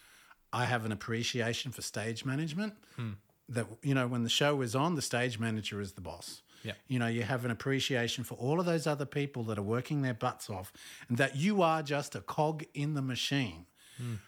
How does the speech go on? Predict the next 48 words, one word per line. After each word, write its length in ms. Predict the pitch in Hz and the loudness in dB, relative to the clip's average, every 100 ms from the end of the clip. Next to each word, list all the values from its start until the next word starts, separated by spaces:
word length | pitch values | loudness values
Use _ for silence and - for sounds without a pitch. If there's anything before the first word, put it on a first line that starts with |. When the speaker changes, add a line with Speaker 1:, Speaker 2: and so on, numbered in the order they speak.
| _ _ _ 135 | _ _ _ 2
Speaker 1:
Um, 360 | 131 127 127 - _ _ _ - | 4 2 -4 -10 _ _ _ 0
and, 460 | 143 139 131 135 - | 2 4 2 0 0
you 160 | 151 | 2
know, 140 | 139 120 | 4 2
there's 200 | 127 156 | 2 4
no 180 | 160 | 4
sense 420 | 165 - 151 143 143 | 4 0 0 0 2
in 280 | 131 127 | 2 2
being 580 | 131 147 139 135 127 123 - - - _ _ | 2 2 4 4 2 -2 -6 -20 -20 _ _
a, 140 | 160 156 | 2 4
a, 120 | 160 156 | 0 2
a 80 | 165 | 2
diva 420 | 143 151 151 135 | 4 4 4 4
or, 380 | 147 131 123 120 | 4 4 2 2
"Oh 120 | 160 | 4
my 160 | 220 196 | 4 6
God, 320 | 208 190 160 | 6 6 4
you 60 | 196 | 2
know, 80 | 170 | 4
I, 240 | 175 180 - | 4 4 4
I'm 140 | 190 | 4
not 140 | 196 | 4
getting 180 | 190 185 | 4 4
enough 220 | 185 170 | 4 2
sound 400 | - 196 180 170 | 4 4 4 4
here. 160 | 156 151 | 4 4
I'm 140 | 151 160 | 4 4
not, 240 | 151 - - - - | 2 0 -14 -20 -8
you 100 | 170 | 2
know, 140 | 165 151 | 4 6
me, 180 | 180 185 | 6 6
me, 160 | 185 | 6
me, 160 | 175 175 | 6 6
me, 180 | 165 165 | 6 6
me." 340 | 170 139 156 - | 4 4 0 -6
Speaker 2:
Hmm. 160 | 120 107 - | -6 -6 -8
Speaker 1:
It's 300 | 147 139 - - - | -4 -4 -4 -6 2
all 280 | 143 156 | 4 4
about 320 | 156 139 131 - | 4 2 2 2
all 220 | 139 160 | 2 4
of 60 | 165 | 4
those 240 | 147 135 | 2 0
different 560 | - 131 - 127 123 - _ _ _ _ _ | -4 -4 -2 0 0 -2 _ _ _ _ _
jobs 600 | - 196 165 107 - - - _ _ _ - | 4 4 4 0 -10 -12 -18 _ _ _ -2
that 160 | 127 | 0
are 60 | 139 | 2
being 300 | 139 143 143 | 2 2 2
done. 340 | 147 175 85 | 2 2 -4